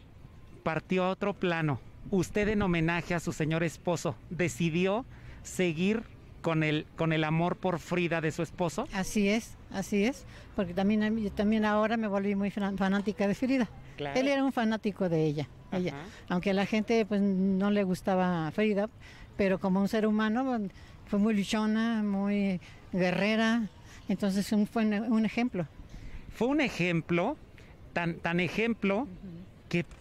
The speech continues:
Speaker 1: por eso es conocida en el mundo entero.
Speaker 2: Así
Speaker 1: Porque
Speaker 2: es.
Speaker 1: después de la Virgen de Guadalupe, ¿sabía usted que Frida Kahlo es la, la figura más reconocida a nivel mundial?
Speaker 2: Así es, sí, sí, sí. Le, te digo,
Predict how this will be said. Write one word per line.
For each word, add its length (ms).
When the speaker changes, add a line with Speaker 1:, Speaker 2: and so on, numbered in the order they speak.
Speaker 1:
por 180
eso 220
es 120
conocida 420
en 80
el 120
mundo 260
entero. 600
Speaker 2:
Así 140
Speaker 1:
Porque 360
Speaker 2:
es. 40
Speaker 1:
después 480
de 80
la 100
Virgen 320
de 80
Guadalupe, 560
¿sabía 340
usted 340
que 120
Frida 340
Kahlo 440
es 200
la, 340
la 500
figura 560
más 260
reconocida 560
a 40
nivel 220
mundial? 420
Speaker 2:
Así 360
es, 300
sí, 300
sí, 200
sí. 260
Le, 120
te 140
digo, 300